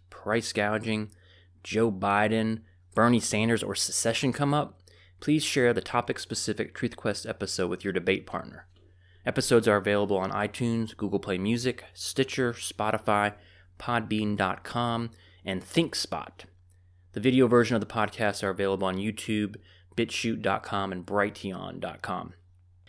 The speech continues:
If you are listening to this on the Apple Podcast app, please take a minute to scroll down on the podcast page and give it a five-star rating. Another way you can help grow the show is to throw a small donation my way at the Truth Quest Podcast patronage page.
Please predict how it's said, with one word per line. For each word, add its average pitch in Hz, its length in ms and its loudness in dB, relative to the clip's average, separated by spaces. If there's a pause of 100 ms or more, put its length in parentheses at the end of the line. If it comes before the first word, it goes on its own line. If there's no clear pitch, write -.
(100)
If - 120 -6
you 143 80 6
are 123 80 8
listening 117 400 2
to 110 100 -4
this 104 200 2
on 98 80 -2
the 95 100 -2
Apple 104 220 0
Podcast 104 600 0
app, 110 300 -4
please - 220 -6
take - 160 -2
a 98 80 -2
minute 98 420 -4
to - 140 -16
scroll 104 280 0
down 95 400 0
on 101 80 -4
the 92 80 -4
podcast 98 540 -2
page 95 380 -2
and 92 80 -8
give 95 160 -2
it 98 40 4
a 101 40 2
five-star 90 560 0
rating. 87 320 -6 (840)
Another 110 160 2
way 110 160 8
you 107 100 2
can 101 100 0
help 107 140 0
grow 101 160 4
the 92 80 0
show 107 400 2
is 101 120 -4
to 101 80 -4
throw 101 200 2
a 90 60 2
small 95 260 -2
donation 95 460 -2
my 101 140 0
way 98 180 0
at 98 80 0
the - 60 -10
Truth - 240 -6
Quest - 260 -4
Podcast - 560 -8
patronage 110 500 -2
page. 110 420 -4